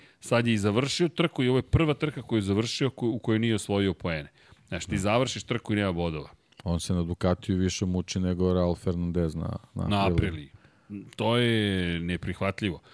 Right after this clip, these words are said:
Speaker 1: Baš je potpuno neprihvatljivo i ti ne možeš da odvedeš sebe u situaciju, „E, znate šta, drugari, ali ja zapravo imam motocikl s kojim Bec ide na pobednička postolja, pobeđuje, Alex Marquez osvaja pol
Speaker 2: Pa
Speaker 1: pozicije.”
Speaker 2: samo ga sa Alexom ga poredim,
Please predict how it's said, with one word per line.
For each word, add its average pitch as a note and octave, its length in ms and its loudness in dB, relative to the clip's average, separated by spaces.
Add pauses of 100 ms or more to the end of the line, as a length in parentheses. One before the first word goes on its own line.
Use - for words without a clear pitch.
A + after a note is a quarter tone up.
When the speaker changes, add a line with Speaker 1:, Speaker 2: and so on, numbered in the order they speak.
(200)
Speaker 1:
Baš G#2+ 240 2
je C#3 80 0 (440)
potpuno C#3 480 2
neprihvatljivo F#2 600 -6
i E2+ 40 -10
ti G#2 120 -6
ne G2+ 120 -4
možeš A2+ 220 -6
da A2+ 100 -6
odvedeš B2 400 -4
sebe B2+ 180 -2
u A#2+ 40 -2
situaciju, A2+ 580 -2 (300)
„E, B2+ 140 2
znate B2+ 240 -2
šta, C#3 180 -2
drugari, A2 380 0
ali F#2+ 220 0 (340)
ja G#2+ 160 4
zapravo A#2 340 2
imam B2 100 2
motocikl A2 520 -4
s - 60 -12
kojim G2 300 -2
Bec A2+ 280 0
ide A2 180 -4
na G2 80 -2
pobednička G2 500 -4
postolja, G#2 500 -2
pobeđuje, G#2 880 2 (300)
Alex G#2+ 320 0
Marquez G#2+ 360 -2
osvaja F#2+ 300 -2
pol A#2 280 0
Speaker 2:
Pa A2 100 4
Speaker 1:
pozicije.” A2+ 220 4
Speaker 2:
samo A#2+ 240 6
ga A#2+ 100 6
sa G#2 140 6
Alexom B2 420 4
ga G#2+ 80 4
poredim, G#2+ 400 4